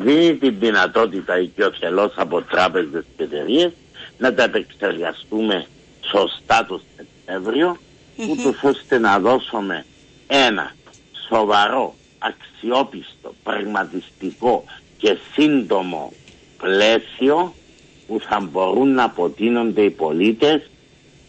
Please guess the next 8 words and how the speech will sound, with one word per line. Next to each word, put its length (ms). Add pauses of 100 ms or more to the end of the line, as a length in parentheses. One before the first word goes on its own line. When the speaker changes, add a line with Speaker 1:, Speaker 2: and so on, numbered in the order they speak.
(120)
Speaker 1:
και 120
να 160
νιώθουν 840 (100)
ότι 400 (300)
θα 180
μπορούν 640
να 180
βρουν 440